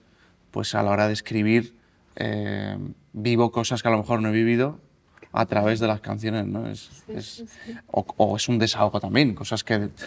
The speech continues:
Speaker 1: que necesito contar o que necesito deshacerme o que necesito...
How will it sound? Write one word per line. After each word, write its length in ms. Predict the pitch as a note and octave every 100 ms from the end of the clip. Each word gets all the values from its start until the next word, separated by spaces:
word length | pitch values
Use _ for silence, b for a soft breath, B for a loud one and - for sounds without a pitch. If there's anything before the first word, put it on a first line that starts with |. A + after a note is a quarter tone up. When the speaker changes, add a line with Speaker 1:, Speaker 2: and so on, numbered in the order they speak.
| B -
Speaker 1:
que 100 | A2
necesito 240 | G#2+ A#2+
contar 400 | G#2 G2+ B2 B2+
o 60 | A2+
que 80 |
necesito 440 | A2 G#2+ G#2 G#2+ A2+
deshacerme 640 | A2 - - C3 C3 A2+
o 40 |
que 40 | G#2+
necesito... 600 | G#2+ G#2+ - G#2+ A2+ A2+